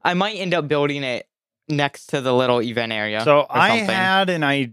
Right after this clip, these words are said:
Speaker 2: idea, but then the build height limit that she put on there kinda limits me.
Speaker 1: Were you
Speaker 2: So
Speaker 1: gonna build a skyscraper?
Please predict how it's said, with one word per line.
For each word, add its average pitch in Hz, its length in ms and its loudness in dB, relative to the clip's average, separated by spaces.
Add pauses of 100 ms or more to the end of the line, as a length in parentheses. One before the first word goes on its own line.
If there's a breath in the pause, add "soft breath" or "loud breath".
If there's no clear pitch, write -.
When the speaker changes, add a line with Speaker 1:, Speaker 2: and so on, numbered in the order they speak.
(120)
Speaker 2:
idea, 110 640 2
but 117 180 -4
then 135 260 0
the 120 300 2
build 131 280 2
height 127 380 0
limit 113 440 -2 (300)
that 110 240 -2
she 117 160 -8
put 113 220 0
on 104 220 0
there 101 400 -2 (260)
kinda 127 320 0
limits 127 500 -2
me. 175 420 -4
Speaker 1:
Were 147 80 2
you 147 140 -2
Speaker 2:
So 127 60 0
Speaker 1:
gonna 147 140 0
build 139 180 2
a 135 40 0
skyscraper? 143 840 -2